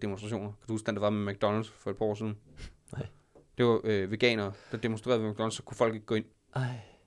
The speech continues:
Speaker 1: Stod de foran.
Speaker 2: Det er billigt, sandt.
Speaker 1: De er jo ret nemme at skubbe væk. Jeg tror ikke, de får nok protein.
Speaker 2: Nej.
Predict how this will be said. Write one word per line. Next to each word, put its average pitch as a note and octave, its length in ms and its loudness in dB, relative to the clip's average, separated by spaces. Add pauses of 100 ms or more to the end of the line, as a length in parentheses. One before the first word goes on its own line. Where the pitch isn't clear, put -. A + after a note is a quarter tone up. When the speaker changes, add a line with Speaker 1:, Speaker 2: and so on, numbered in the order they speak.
(260)
Speaker 1:
Stod B2 220 2
de A#2+ 60 -4
foran. A#2 280 0
Speaker 2:
Det - 100 -12
er A2+ 40 -4
billigt, G#2+ 320 -2
sandt. G#2 140 -2
Speaker 1:
De A#2+ 40 -14
er - 120 -20
jo C3+ 80 8
ret - 140 6
nemme F#3+ 120 8
at F#3 60 2
skubbe A#2 240 0
væk. C3+ 240 6
Jeg A#2 100 -4
tror D#3 120 4
ikke, C#3 120 4
de B2+ 60 2
får A#2 80 0
nok A2+ 200 2
protein. G#2 320 -6
Speaker 2:
Nej. C#3 100 -6